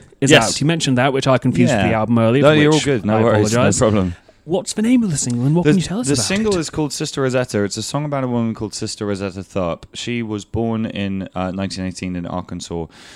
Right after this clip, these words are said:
Speaker 2: in the American South. Um, she was an African-American woman. She was a member of the Penteco-, Pentecostal Holy Roller Church. And, um, as she grew up, uh,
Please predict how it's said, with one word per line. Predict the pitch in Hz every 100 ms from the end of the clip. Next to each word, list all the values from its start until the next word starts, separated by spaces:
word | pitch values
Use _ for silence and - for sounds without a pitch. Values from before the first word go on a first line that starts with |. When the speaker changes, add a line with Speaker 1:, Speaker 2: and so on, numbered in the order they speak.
| -
Speaker 2:
in | 104 92
the |
American | 90 90 85 87
South. | - 87 85 -
Um, | 87 87
she | -
was | 87
an | 95
African-American | 92 95 92 92 90 90
woman. | 90 87 - - _
She | -
was | 87
a |
member | 95 92
of | 87
the |
Penteco-, | - - 98 90 - - -
Pentecostal | 120 - - 101 98 87
Holy | 95 92
Roller | 87 85
Church. | - 87 82 - - - _
And, | 104 101 98 98
um, | 98 98
as | 98
she | -
grew | 95 107 107
up, | - -
uh, | -